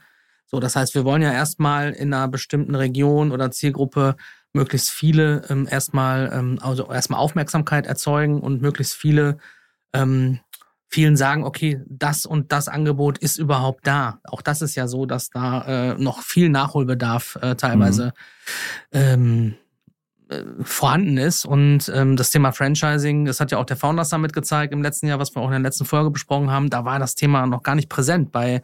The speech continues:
Speaker 1: der größten Gründerveranstaltung Deutschlands. Das heißt, also da gibt's noch viel zu tun, ähm, das Thema Franchising insgesamt noch mal auch breiter aufzustellen. Und, ähm, dann ist es aber so,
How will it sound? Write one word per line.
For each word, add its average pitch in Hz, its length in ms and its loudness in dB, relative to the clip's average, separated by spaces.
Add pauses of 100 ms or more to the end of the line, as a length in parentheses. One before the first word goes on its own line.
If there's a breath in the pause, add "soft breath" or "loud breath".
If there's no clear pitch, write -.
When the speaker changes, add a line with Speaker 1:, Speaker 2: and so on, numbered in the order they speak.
(220 loud breath)
Speaker 1:
der 131 80 0
größten 147 360 2
Gründerveranstaltung 151 960 2
Deutschlands. 120 440 -2 (560 soft breath)
Das 120 160 -2
heißt, 143 240 0
also 135 140 2
da 135 160 2
gibt's 147 200 -4
noch 147 160 -2
viel 156 200 -2
zu 147 120 -8
tun, 190 440 0 (180)
ähm, 139 320 2
das 135 120 0
Thema 139 220 2
Franchising 135 480 0
insgesamt 131 520 0
noch 160 80 0
mal 175 180 4
auch 156 140 -4
breiter 170 280 -2
aufzustellen. 175 520 -2 (640 loud breath)
Und, 151 340 2
ähm, 143 540 4 (540 loud breath)
dann 156 360 0
ist 160 100 -2
es 170 140 0
aber 170 180 2
so, 170 360 0